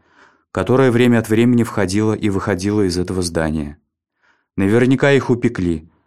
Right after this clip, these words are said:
а квартире нашли достойное применение. Парочка ему нравилась. У девушки были длинные льняные волосы, и лифчика она не носила. Как-то раз он проезжал мимо, когда она тащила тяжеленную сумку с продуктами,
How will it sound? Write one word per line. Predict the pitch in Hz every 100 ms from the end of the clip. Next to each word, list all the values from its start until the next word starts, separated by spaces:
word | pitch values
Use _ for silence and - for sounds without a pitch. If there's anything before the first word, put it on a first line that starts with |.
| _ -
а | 98
квартире | 104 98 117 131 131
нашли | 98 - 95 87
достойное | 85 - 95 101 107 101
применение. | 101 92 80 78 78 73 73 _ _ _ _ _ -
Парочка | 113 117 - 113
ему | 101 101
нравилась. | 107 101 82 76 - - _ _ _ _ _
У | 95
девушки | 90 110 110 - 104
были | 92 101 98 90 90 - _ _ _
длинные | 95 101 107 107 98
льняные | 95 98 98 92
волосы, | 95 117 92 - 82 _ _ _ _ -
и | 98
лифчика | 98 - - 87
она | 87 95
не | 90
носила. | 80 - 85 78 76 _ _ _ _ _ _ _ _ _ -
Как-то | 107 - 107
раз | 113 113
он | 101
проезжал | 110 101 104 104
мимо, | 107 113 87
когда | 92 85 90
она | 92
тащила | 90 87 101 95
тяжеленную | 90 90 92 95 95
сумку | 90 92 87
с | 87
продуктами, | - 92 90 - 85 82 82